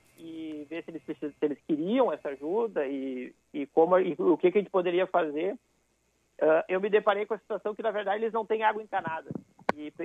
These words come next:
e que desde o terremoto que teve em dois mil e quinze, na verdade, eles não têm nem água próximo de casa. Eles precisam carregar água pra dentro de casa.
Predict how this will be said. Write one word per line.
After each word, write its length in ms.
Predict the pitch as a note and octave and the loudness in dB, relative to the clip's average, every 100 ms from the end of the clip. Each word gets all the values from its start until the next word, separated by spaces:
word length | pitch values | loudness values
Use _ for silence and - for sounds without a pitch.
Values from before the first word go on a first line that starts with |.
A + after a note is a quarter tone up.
| - | -10
e 100 | E3 | -10
que 180 | - F3+ | -8 -4
desde 240 | E3 F#3 | -2 -2
o 40 | G#3+ | 0
terremoto 600 | G#3+ G3+ F3+ E3+ F#3 F3+ | 2 2 2 0 0 -4
que 100 | - | -14
teve 220 | - E3 E3 | -12 -10 -10
em 40 | |
dois 220 | E3 D#3+ | -12 -12
mil 140 | E3 E3 | -12 -12
e 60 | - | -10
quinze, 320 | E3 G3+ F#3 | -8 -8 -4
na 140 | E3 | -2
verdade, 500 | D#3 D3+ D3 D#3 D#3+ | 0 0 2 2 2
eles 220 | F#3 F#3+ F#3 | -2 -4 -6
não 160 | G3 | -6
têm 240 | F3+ G3 G#3 | -4 -4 -4
nem 320 | G3 G#3 A#3 | -6 -4 2
água 280 | A3+ A3 B3 _ | 2 2 -2 _
próximo 460 | G#3+ G#3 G#3+ F#3 E3 | -2 0 -2 -8 -14
de 100 | E3 | -10
casa. 380 | D3+ C#3+ C#3 | -6 -6 -8
Eles 120 | C3+ C3 | -14 _
precisam 460 | D#3 - D#3+ F3+ F#3 | -18 -14 -8 -6 -4
carregar 580 | G3 F#3 G3+ F#3 F#3 - _ | -2 -2 -2 -2 -2 -4 _
água 320 | C3 C#3 D#3 | -6 -6 -8
pra 160 | D#3 D#3+ | -10 -10
dentro 200 | D#3+ E3+ | -10 -10
de 80 | F#3 | -4
casa. 280 | E3+ D#3 | -2 -2